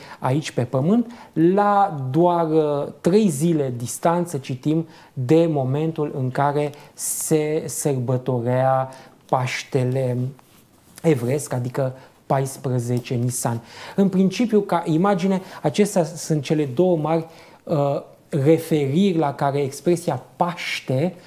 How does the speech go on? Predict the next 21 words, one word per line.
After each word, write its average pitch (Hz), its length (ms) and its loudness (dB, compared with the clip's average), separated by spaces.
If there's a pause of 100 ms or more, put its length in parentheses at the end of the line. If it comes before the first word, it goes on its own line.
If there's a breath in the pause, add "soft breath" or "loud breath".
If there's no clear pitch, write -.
(320 loud breath)
uh, 147 220 -2
face 160 800 -2 (800)
trimitere 160 480 2
la 185 100 4
Paștele 165 420 -2
evresc, 139 400 0 (300 loud breath)
care, 139 460 0 (260 loud breath)
uh, 147 140 0
reprezintă 147 800 0
anamneza 143 920 0
sau 131 220 -4 (240)
memorialul 147 800 2
eliberării 139 520 0
supranaturale 131 840 -2 (440 loud breath)
din, 180 420 4
uh, 143 320 0
robia 135 600 0
Egiptului, 127 520 0
a 143 60 2
poporului 127 400 -2
evreu, 185 260 2